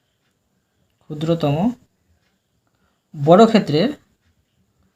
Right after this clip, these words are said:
বর্গক্ষেত্রের, দেখো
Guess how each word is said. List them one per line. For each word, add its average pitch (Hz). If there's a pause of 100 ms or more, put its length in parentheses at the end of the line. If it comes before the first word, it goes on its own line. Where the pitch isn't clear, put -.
(380)
বর্গক্ষেত্রের, - (1300)
দেখো 165